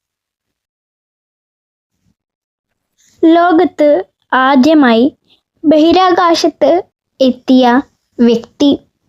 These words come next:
യൂറി ഗഗാരിൻ. സൂര്യന്റെ ദൃശ്യമായ ഭാഗത്തിന് പറയുന്ന പേര് എന്താണ്?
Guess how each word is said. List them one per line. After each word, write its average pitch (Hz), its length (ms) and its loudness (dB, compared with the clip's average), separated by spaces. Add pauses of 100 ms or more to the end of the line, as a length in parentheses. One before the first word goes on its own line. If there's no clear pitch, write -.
(1800)
യൂറി 302 460 2 (120)
ഗഗാരിൻ. 233 600 0 (2750)
സൂര്യന്റെ 370 840 0 (380)
ദൃശ്യമായ 294 760 -2 (440)
ഭാഗത്തിന് 247 680 0 (520)
പറയുന്ന 254 540 0 (580)
പേര് 302 460 -2 (560)
എന്താണ്? 247 640 0